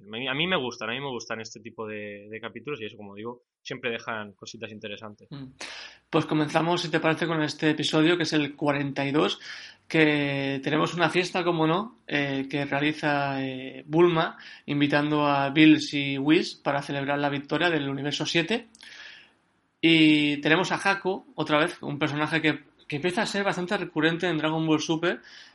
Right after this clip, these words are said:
Speaker 2: eh, bastante carismático, con ese, es muy poderoso, con ese toque muy humorístico,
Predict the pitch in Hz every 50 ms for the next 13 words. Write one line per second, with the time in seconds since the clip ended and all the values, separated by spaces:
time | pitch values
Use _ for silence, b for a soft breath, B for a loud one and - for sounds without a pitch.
0 | B - 143 143 143 143 139 139 143 156 156 165 156 160 156 156 143 139 151 156
1 | 160 170 160 151 147 143 143 143 143 - 143 139 135 131 127 - - - - -
2 | - - - - - _ - 143 151 151 160 156 156 147 139 139 139 147 151 147
3 | 185 185 175 - - - 143 139 135 143 139 - 143 135 - 143 143 139 139 139
4 | 135 135 135 131 135 139 147 147 143 139 143 147 143 - - 170 170 - 190 202